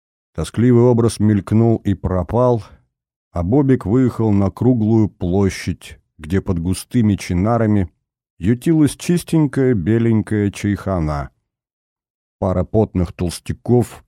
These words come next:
сидела за дастарханом, уминая плов, жирными пальцами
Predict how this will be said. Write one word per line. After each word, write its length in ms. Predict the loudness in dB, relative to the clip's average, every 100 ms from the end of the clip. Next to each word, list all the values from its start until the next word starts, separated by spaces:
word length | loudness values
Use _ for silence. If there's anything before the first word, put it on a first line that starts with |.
| -16
сидела 720 | -6 -4 0 2 2 0 -4
за 180 | -4 -2
дастарханом, 800 | -2 -2 -2 -2 0 2 2 0 _ _ _ _ _ 0
уминая 520 | 4 4 4 2 0
плов, 520 | -2 0 2 0 -8 _ _ _ _ _ -6
жирными 580 | 4 4 6 4 4
пальцами 720 | 2 0 0 0 0 0 2